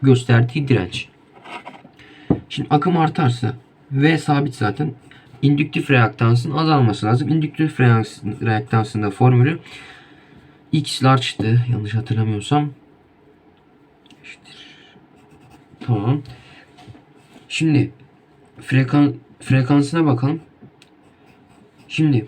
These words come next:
bunun azaldığını dedik. Bu indük-, reaktans sabiti, bobin sabiti diyelim. Sabit zaten. Demek ki bunun frekansı azalıyor. Diğerine bakıyorum.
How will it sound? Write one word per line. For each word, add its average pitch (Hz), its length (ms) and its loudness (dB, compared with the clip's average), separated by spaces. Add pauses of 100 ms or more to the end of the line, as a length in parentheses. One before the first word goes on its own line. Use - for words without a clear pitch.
bunun 165 200 2
azaldığını 143 560 2
dedik. 143 400 -2
Bu 147 320 4
indük-, 143 300 0 (240)
reaktans 123 500 4
sabiti, 123 580 -2 (520)
bobin 127 260 4
sabiti 117 580 -4
diyelim. 107 360 -4 (960)
Sabit 127 460 -2
zaten. 151 460 -4 (200)
Demek 147 260 2
ki 147 100 0
bunun 160 180 2
frekansı 143 600 0
azalıyor. 143 520 2 (840)
Diğerine 175 360 4
bakıyorum. 139 440 2